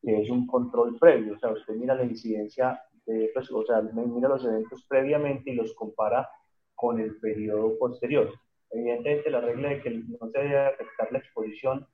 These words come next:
pues, es relativa, no se debe afectar de forma importante la exposición, porque realmente si usted lo van a hacer por esteroides, por lo menos tienen que sacarlo de la sepsis para después volver a exponer esteroides. Pero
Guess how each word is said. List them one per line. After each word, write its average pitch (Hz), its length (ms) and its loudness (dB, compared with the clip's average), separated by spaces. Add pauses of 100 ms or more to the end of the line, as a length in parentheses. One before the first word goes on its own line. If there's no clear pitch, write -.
(120)
pues, - 120 -6 (140)
es 113 140 -6
relativa, 123 480 0 (140)
no 113 160 -2
se 123 80 2
debe 135 120 8
afectar 139 440 -2
de 113 80 -4
forma 113 340 -6
importante 113 580 -8
la 113 60 -4
exposición, 113 580 -4
porque - 200 -10
realmente 131 320 -4
si 123 60 -14
usted - 160 -10
lo 113 40 -2
van 120 100 -4
a - 40 -2
hacer 127 160 -10 (180)
por 131 140 -2
esteroides, 131 440 -2 (520)
por 117 160 -2
lo 110 80 0
menos 117 260 -6
tienen 131 240 -8
que 135 80 -8
sacarlo 127 380 2
de 127 80 8
la 135 100 6
sepsis 127 360 4
para 107 180 2
después 101 200 -12
volver 110 260 -4
a 113 60 -4
exponer 101 280 -12
esteroides. 101 400 -10 (180)
Pero 104 220 -8